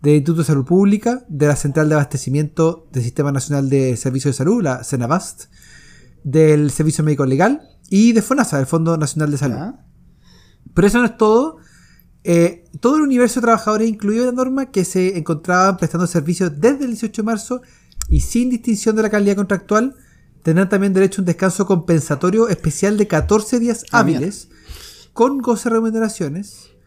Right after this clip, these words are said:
Speaker 1: y compatible con feriados legales correspondientes. Así las cosas, el proyecto partió al Senado a su segundo trámite constitucional. Mira,
Speaker 2: Está bueno.
Speaker 1: buen, buena compensación.
Speaker 2: A la
Speaker 1: Ok.
Speaker 2: primera línea.
Speaker 1: Paso a la primera línea.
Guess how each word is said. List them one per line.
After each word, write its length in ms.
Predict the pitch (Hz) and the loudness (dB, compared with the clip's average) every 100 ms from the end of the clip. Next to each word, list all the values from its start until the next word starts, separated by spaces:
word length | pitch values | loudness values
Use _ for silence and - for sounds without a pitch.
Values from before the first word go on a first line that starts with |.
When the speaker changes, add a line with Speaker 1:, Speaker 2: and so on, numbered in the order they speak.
| _ _ - | _ _ -6
Speaker 1:
y 180 | 233 269 | -2 0
compatible 560 | 262 240 226 226 220 | 0 -2 -2 -2 -2
con 140 | 214 208 | -2 -2
feriados 280 | 196 202 196 | -2 -2 -4
legales 260 | 185 185 | -4 -6
correspondientes. 640 | - 165 - 143 101 101 107 | -6 -8 -6 -8 -8 -14 -14
Así 160 | - | -6
las 140 | 180 170 | -4 -4
cosas, 300 | - 175 190 | -4 -4 -6
el 60 | |
proyecto 300 | 190 160 156 | -4 -6 -6
partió 240 | 160 151 165 | -8 -6 -6
al 60 | 151 | -6
Senado 520 | 151 139 147 160 180 - _ _ _ - | -6 -6 -4 -6 -8 -18 _ _ _ -6
a 140 | 156 | -2
su 80 | 165 | -2
segundo 280 | 156 170 156 | -2 -2 -2
trámite 340 | 147 147 147 | -2 -2 -4
constitucional. 720 | - 139 - 127 - - - - _ _ - - | -2 -4 -4 -8 -8 -16 -18 -20 _ _ -20 -6
Mira, 280 | 226 165 - | -4 -4 -8
Speaker 2:
Está 160 | - 120 | -12 -8
bueno. 160 | 117 | -4
Speaker 1:
buen, 640 | 156 170 175 170 156 151 151 | -4 -4 -4 -6 -8 -10 -2
buena 240 | 170 185 | 0 0
compensación. 760 | 165 170 165 - 160 147 143 - - _ - - - - _ | 0 -2 -4 -4 -4 -6 -10 -14 -20 _ -18 -16 -16 -20 _
Speaker 2:
A 80 | - | -4
la 60 | 147 | 2
Speaker 1:
Ok. 60 | |
Speaker 2:
primera 220 | 156 160 160 | 4 4 4
línea. 380 | 156 135 110 - - - - - - - | 2 0 -6 -14 -20 -20 -18 -18 -14 -2
Speaker 1:
Paso 520 | 226 226 220 233 - - _ _ - | 0 2 0 -2 -4 -20 _ _ -8
a 120 | 156 | -4
la 60 | 160 | -4
primera 220 | 160 156 | -4 -4
línea. 320 | 123 98 - | -6 -12 -20